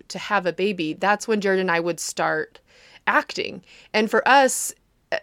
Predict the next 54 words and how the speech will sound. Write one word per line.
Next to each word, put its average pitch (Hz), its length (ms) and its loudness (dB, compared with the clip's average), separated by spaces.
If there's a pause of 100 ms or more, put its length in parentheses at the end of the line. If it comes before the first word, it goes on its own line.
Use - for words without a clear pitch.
when, 208 340 0
before 226 360 4
we 214 200 -2
were 190 140 0
placed 208 340 -2
with 190 100 -4
the 185 80 -2
girls, 196 560 2
what 208 160 -2
that 190 160 4
looked 196 220 -2
like 175 320 2
is 190 200 2
we 190 380 -2 (240)
got - 200 4
ready 202 240 4
to 196 120 -2
call 180 320 4
L 180 100 2
D 170 100 0
S 165 120 -4
Family 175 220 -2
Services 247 640 0
and 190 180 -2
sign 180 260 0
up 170 180 0
to 175 240 0
be 170 220 -6
a 175 80 -4
client 175 440 -2
of 165 140 -4
L 170 80 -2
D 165 120 -4
S 160 120 -6
Family 165 240 -6
Services. 156 640 -10 (520)
And 226 220 4
what's 233 180 4
amazing 311 380 4
to 254 80 -4
me 190 320 0
is 202 180 0
that 190 300 4 (340)
I 214 100 6
just 285 220 -2
believe 226 320 0
in 196 100 2
this 185 180 0
principle 180 680 -2
of 165 500 0 (460)
faith 220 540 2
bringing 202 320 0
about 175 260 2
miracles. 254 640 0